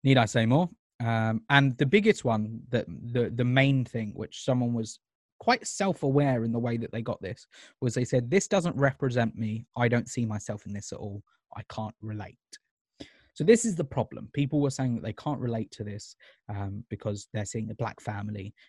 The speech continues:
and they're white. Um, now, do you need to be the same skin color as the person on there,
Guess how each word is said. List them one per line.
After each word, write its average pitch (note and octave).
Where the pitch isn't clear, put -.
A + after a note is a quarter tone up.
and G#2+
they're G#2
white. -
Um, G#2+
now, C3+
do G3
you F#3+
need E3+
to D3+
be C3+
the A#2+
same C3
skin B2+
color A#2
as A#2+
the A2
person A#2
on B2
there, B2